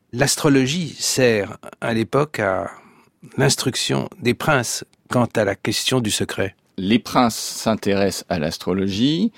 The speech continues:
Speaker 2: L'astrologie en soi ne pose pas de problème scientifique, euh, dans la mesure où elle consiste à expliquer les états du corps ou les états de l'atmosphère par la conjonction des planètes. C'est l'état de la science, si
Speaker 1: Oui, mais
Speaker 2: on
Speaker 1: elle
Speaker 2: veut.
Speaker 1: touche au secret lorsqu'elle
Speaker 2: Mais elle touche au secret, effectivement,
Speaker 1: euh,
Speaker 2: lorsqu'elle sert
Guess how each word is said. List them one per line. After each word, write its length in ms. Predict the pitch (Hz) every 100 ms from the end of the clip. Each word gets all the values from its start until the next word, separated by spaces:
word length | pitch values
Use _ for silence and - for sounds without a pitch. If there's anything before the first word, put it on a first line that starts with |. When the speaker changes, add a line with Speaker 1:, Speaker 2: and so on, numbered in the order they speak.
| - - -
Speaker 2:
L'astrologie 580 | 117 123 156 156 143 151
en 100 | 135
soi 260 | - 170
ne 80 | 143
pose 280 | 117 135 -
pas 140 | 131
de 60 | 117
problème 400 | - 117 120 117
scientifique, 720 | - 120 110 127 156 143 123
euh, 240 | 107 98 - - - -
dans 60 |
la 100 | 113
mesure 280 | 107 120 147
où 40 | 123
elle 120 | 101
consiste 420 | 117 110 135 -
à 60 | 107
expliquer 640 | 104 - 120 - 131 120
les 340 | 101 101 92
états 380 | 113 - 123 117
du 120 | 95
corps 720 | 101 - 143 151 160 165 131 120 -
ou 280 | 123 131
les 160 | 113 101
états 220 | 107 104
de 60 | 101
l'atmosphère 680 | 90 - 107 - 139 156 151
par 300 | - 131 127
la 100 | 117
conjonction 540 | 123 113 127 - 156
des 100 | 123
planètes. 400 | 117 117 107 87
C'est 120 | 101
l'état 340 | 101 98 120 110
de 100 | 95
la 100 | 104
science, 520 | - 117 95 - -
si 80 | -
Speaker 1:
Oui, 80 |
mais 80 | 127
Speaker 2:
on 20 |
Speaker 1:
elle 40 | 131
Speaker 2:
veut. 40 |
Speaker 1:
touche 200 | 151 123
au 60 | 123
secret 380 | 104 104 151 156
lorsqu'elle 300 | 113 - 117
Speaker 2:
Mais 60 |
elle 100 | 123
touche 220 | 113 165
au 40 | 117
secret, 340 | - 104 170
effectivement, 440 | 170 113 110 120 156
Speaker 1:
euh, 40 |
Speaker 2:
lorsqu'elle 300 | 131 - 117
sert 400 | - 135 156